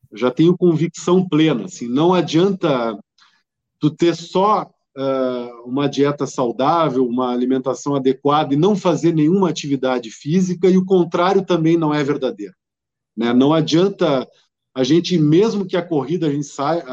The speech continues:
a gente sabe que, enfim, quem consegue fazer uma atividade física regular,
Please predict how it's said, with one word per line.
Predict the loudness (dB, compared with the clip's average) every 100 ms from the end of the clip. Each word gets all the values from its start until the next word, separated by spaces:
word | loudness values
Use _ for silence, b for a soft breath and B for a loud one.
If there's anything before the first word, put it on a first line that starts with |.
| -6
a |
gente | -6 -8
sabe | -4 -2 0 -2
que, | -4 -4 0 0 -4 _ _ _ _ _
enfim, | -4 0 0
quem | 2 2
consegue | 2 2 0 0 0 0
fazer | -2 -2 0
uma | 0
atividade | 0 -2 -2 0 -2 -4
física | -6 -4 -2
regular, | 0 0 0 -2 0 0 0